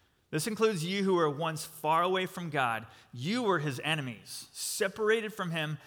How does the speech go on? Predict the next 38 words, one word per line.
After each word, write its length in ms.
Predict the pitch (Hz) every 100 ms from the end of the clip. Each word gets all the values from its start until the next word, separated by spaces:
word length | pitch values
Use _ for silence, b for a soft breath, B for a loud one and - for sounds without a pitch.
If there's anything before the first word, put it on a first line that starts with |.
| B -
by 120 | 139
your 180 | 131 131
evil 300 | 185 214 214
thoughts 360 | - 151 151 151
and 100 | 139
actions. 640 | 127 131 - 113 104 - B B
Yet 220 | 139 156
now 460 | 151 160 180 208 233
he 200 | 226 202
has 200 | 175 127
reconciled 580 | 165 185 208 196 160 151
you 120 | 151
to 240 | - 214
himself 500 | 226 247 - 123 117 B B B
through 240 | - 175 208
the 100 | 220
death 260 | 170 170
of 120 | 175
Christ 480 | - 143 117 127 - - -
in 200 | 160 185
his 240 | 165 151
physical 360 | - 147 147 135
body. 320 | 123 110 95 - _ _ _ b b b b
As 120 | 147 143
a 40 |
result, 460 | 160 139 208 175 -
he 200 | 202 233
has 160 | 196
brought 320 | 151 170 165
you 100 | 175
into 260 | 156 165 180
his 200 | 156 123 160
own 200 | 180 185
presence, 520 | - 123 113 117 - B B B
and 180 | 123
you 560 | 117 131 208 226 139 90 B B -
are 140 | 120
holy 580 | 113 - 139 117 98